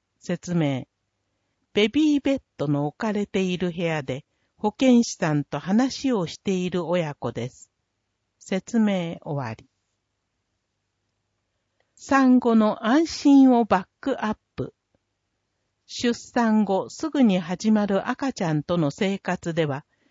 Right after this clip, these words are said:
体やライフスタイルの急激な変化に戸惑うこともあります。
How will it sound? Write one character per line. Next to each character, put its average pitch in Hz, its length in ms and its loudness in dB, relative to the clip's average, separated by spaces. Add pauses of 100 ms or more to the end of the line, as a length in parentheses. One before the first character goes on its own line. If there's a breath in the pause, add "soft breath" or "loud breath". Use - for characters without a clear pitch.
(160)
体 214 400 2
や 190 180 2
ラ 208 200 0
イ 294 80 -4
フ 285 200 -4
ス - 100 -12
タ 247 240 -2
イ 233 80 0
ル 165 120 -2
の 139 140 0
急 262 340 -4
激 247 280 -2
な 226 140 2
変 214 300 0
化 151 160 -4
に 135 140 0
戸 175 120 -8
惑 226 360 0
う 165 100 -4
こ 151 140 -8
と 190 140 -2
も 170 140 2
あ 139 100 0
り 135 160 -2
ま 127 160 -4
す。 - 180 -20